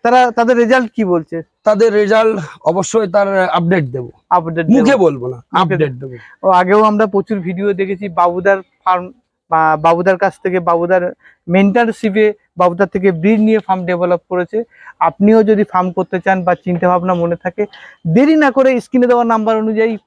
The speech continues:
Speaker 1: ফোন করতে থাকুন। আর কুরবানির ঈদের স্পেশাল অফার তো আপনারা কিছু কালেকশন দেখে নেন, এখানে হিউজ কালেকশন, আমি দেখাতে পারছি না, লাইটটা একটু অফ,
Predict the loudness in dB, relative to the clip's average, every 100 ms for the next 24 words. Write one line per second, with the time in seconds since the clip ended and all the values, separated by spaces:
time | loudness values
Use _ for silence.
0 | -2 0 0 -2 -2 -4 -4 -8 -10 _
1 | -2 -2 -2 -4 0 2 2 2 0 -2
2 | -2 -4 -2 0 0 0 -2 -2 -8 -20
3 | -20 _ _ -2 -2 0 -2 -2 0 0
4 | 2 0 0 -2 -2 0 0 0 0 0
5 | -4 0 2 4 4 2 0 0 0 0
6 | -2 -4 -6 -6 -2 -2 -2 -4 -2 -2
7 | -2 -4 -4 -6 _ _ -2 0 -2 -2
8 | 2 2 2